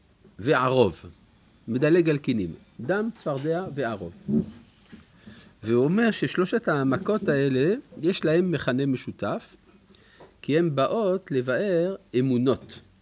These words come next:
מסוימות, לעומת האמונות שפרעה מקדם. "כלפי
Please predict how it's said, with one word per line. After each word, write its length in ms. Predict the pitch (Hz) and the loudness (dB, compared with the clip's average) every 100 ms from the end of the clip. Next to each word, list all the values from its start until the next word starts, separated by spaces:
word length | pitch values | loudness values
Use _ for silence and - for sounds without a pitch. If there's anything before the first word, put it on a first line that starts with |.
| _ _ - | _ _ -14
מסוימות, 800 | 107 131 101 90 104 196 - - | -8 -2 -2 -2 -4 -6 -8 -8
לעומת 640 | 113 131 143 214 233 196 | -2 0 0 -2 -2 -2
האמונות 720 | 156 135 139 143 214 220 196 | -2 -2 0 -2 -2 -2 -4
שפרעה 800 | - 156 151 190 - 131 117 190 | -4 -2 -2 -4 -2 0 2 4
מקדם. 420 | 165 123 110 92 73 - _ _ - - - - - - - - - - - - - - _ _ | 4 2 0 -4 -8 -14 _ _ -20 -20 -20 -20 -18 -18 -18 -20 -20 -20 -20 -20 -20 -20 _ _
"כלפי 580 | - 127 123 190 220 226 | 4 4 6 6 6 4